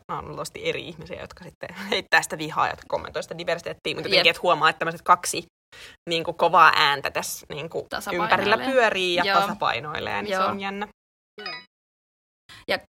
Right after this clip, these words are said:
Speaker 2: kysehän ei ole myös pelkästään, niin kuin, pelkästään naisten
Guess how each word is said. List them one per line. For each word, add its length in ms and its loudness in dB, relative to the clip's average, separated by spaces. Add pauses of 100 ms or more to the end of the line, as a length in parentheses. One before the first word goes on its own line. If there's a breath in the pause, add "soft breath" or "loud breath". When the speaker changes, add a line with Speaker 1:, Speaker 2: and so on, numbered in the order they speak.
(120)
Speaker 2:
kysehän 300 2
ei 140 0
ole 100 0
myös 320 -6
pelkästään, 460 -6
niin 160 -8
kuin, 180 -8 (340)
pelkästään 420 -6
naisten 600 -2